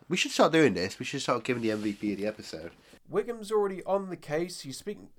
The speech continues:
Speaker 2: Uh, he's getting his boys to speak to two people who are at the vicinity of the crime at the time, and, um, you know, very intense looking Lou and Eddie go,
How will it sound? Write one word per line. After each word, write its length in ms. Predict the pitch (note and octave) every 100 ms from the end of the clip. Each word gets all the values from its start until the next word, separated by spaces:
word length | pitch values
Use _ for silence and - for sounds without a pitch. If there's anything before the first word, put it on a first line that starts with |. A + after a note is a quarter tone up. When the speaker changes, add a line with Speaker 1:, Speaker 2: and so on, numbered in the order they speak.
| -
Speaker 2:
Uh, 200 | C3 B2+
he's 260 | C3 B2+
getting 240 | - F3 C3+
his 100 | B2+
boys 320 | D3 D3 C#3+
to 60 | -
speak 300 | - B2+ -
to 80 | G#3
two 140 | B3
people 540 | A3 G3 F3 F3+ G3 - _ _ _
who 100 | C#3
are 80 | C#3+
at 60 | -
the 80 | B2
vicinity 500 | B2+ - G3+ G3 C#3
of 100 | C3
the 60 |
crime 760 | - - F3+ F3+ B2 A#2 D#3+ D#3+ - -
at 120 | B2+ A#2+
the 60 |
time, 480 | - C#3+ C3+ A#2 G#2+ B2
and, 160 | B2
um, 320 | B2 A#2+ A2+ A2+ - _ _ _ - - -
you 60 | -
know, 60 | - - -
very 360 | C3 D#3+ F3 D3+
intense 440 | C#3+ D#3+ C#3+ -
looking 420 | C#3+ C#3+ C3+ C3
Lou 120 | C#3 C3+
and 80 | C3
Eddie 100 | C3
go, 160 | B2+